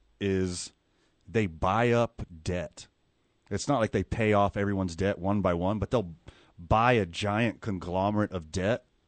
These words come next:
for less than it's worth, and then they get a deal on it. That's pretty genius.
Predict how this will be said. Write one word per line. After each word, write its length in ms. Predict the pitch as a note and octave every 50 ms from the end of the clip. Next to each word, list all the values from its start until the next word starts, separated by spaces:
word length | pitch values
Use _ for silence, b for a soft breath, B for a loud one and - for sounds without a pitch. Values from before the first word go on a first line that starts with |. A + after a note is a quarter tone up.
| _ _
for 180 | - G2 F2
less 260 | E2 F2+ F#2+ G2+ -
than 100 | - G#2+
it's 160 | F#2+ F2 - -
worth, 400 | F2+ F2+ F#2 G#2+ B2+ A#2+ - -
and 160 | - F2 F2
then 160 | F2+ F2 E2+
they 120 | E2 F#2 G2
get 140 | F2 F#2+ F2
a 60 | E2
deal 300 | D#2+ D#2+ F#2 G2+ F#2+ E2+
on 160 | D#2+ D2+ D2+
it. 120 | D2+ D2 _ _ _ _ _ _ _ _ _ _ -
That's 160 | A2 G#2+ -
pretty 280 | - - G3+ G3+ D3 G2
genius. 560 | E2+ F#2+ G#2+ G#2 F2 D2+ C#2+ - - -